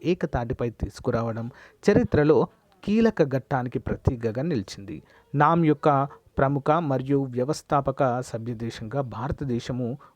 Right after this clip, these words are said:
ఉగాండా యొక్క ఇతివృత్తానికి మనస్ఫూర్తిగా మద్దతిస్తుంది.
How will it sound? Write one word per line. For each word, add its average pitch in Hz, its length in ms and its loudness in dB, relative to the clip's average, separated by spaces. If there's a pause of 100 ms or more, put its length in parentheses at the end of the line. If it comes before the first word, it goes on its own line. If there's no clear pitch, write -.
ఉగాండా 170 400 2
యొక్క 123 480 -2
ఇతివృత్తానికి 127 840 -6
మనస్ఫూర్తిగా 110 760 -10
మద్దతిస్తుంది. 101 800 -10